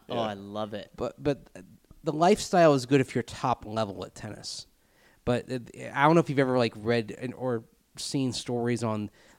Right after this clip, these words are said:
Speaker 3: those that are kinda struggling on the fringes, and it can kinda be true of golf as well. But the thing with golf is there's, it, there's a career path for the struggling pro, and that is to just be a pro at a golf, at a, at a nice golf club.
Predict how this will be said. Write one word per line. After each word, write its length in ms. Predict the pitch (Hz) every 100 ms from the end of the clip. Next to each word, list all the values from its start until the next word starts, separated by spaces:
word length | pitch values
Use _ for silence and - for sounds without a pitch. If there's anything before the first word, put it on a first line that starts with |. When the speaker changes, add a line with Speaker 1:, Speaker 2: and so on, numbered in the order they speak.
| -
Speaker 3:
those 320 | 120 127 120
that 100 | 120
are 60 |
kinda 240 | 113 - 113
struggling 500 | - - 123 120 113
on 120 | 117
the 60 | 123
fringes, 440 | - 147 156 160
and 100 | 170
it 120 | 180
can 120 | -
kinda 200 | 156 160
be 100 | 160
true 320 | 127 - 139 120 - -
of 220 | - 120
golf 340 | 110 131 139 -
as 140 | 101
well. 180 | 107 127
But 120 | 113
the 60 | 117
thing 220 | - 143
with 180 | 120 -
golf 320 | 123 135 135
is 180 | 107 98 - - _
there's, 340 | 113 131 131 127 - _ _
it, 160 | 139 - _ -
there's 480 | 123 135 135 135
a 320 | 123 120 110 - _ _ _ _
career 420 | - 143 135 147
path 400 | 143 120 113 107 -
for 120 | 127
the 140 | 117 104
struggling 680 | - 131 123 117 110 104 - _ _ _
pro, 420 | - 143 120 104
and 140 | 113 117
that 120 | 117
is 120 | 117
to 120 | -
just 280 | 113 120 -
be 200 | - 117
a 60 | 113
pro 460 | - 127 120 117 - _ _ _ _
at 120 | 127
a 40 | 127
golf, 320 | 123 143 151
at 100 | -
a, 160 | 123 123 -
at 80 | 131
a 80 |
nice 220 | 131 135 -
golf 260 | 143 160
club. 200 | - 87